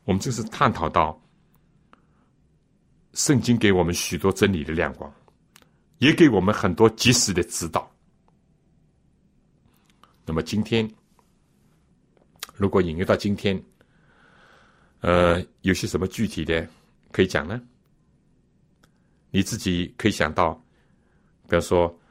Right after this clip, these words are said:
这个祭祖宗的东西啊，或者是市上买的食物啊，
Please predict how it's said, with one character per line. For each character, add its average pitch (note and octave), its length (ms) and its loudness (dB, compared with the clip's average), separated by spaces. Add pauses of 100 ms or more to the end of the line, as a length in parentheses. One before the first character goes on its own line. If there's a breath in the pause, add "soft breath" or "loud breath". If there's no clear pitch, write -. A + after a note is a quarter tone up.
(260 soft breath)
这 F2+ 120 -8
个 D#2+ 240 2 (180)
祭 G#2 180 -2
祖 E2+ 180 -8
宗 G2+ 160 -2
的 A2+ 80 -2
东 A2 160 0
西 B2 220 -2
啊， B2+ 200 -4 (760 soft breath)
或 - 140 2
者 F2 140 -2
是 F#2+ 540 0 (480 soft breath)
市 - 240 -2
上 G#2 320 0 (180)
买 D#2 220 0
的 F#2 280 -2
食 - 260 -2
物 D3+ 200 0
啊， B2+ 240 0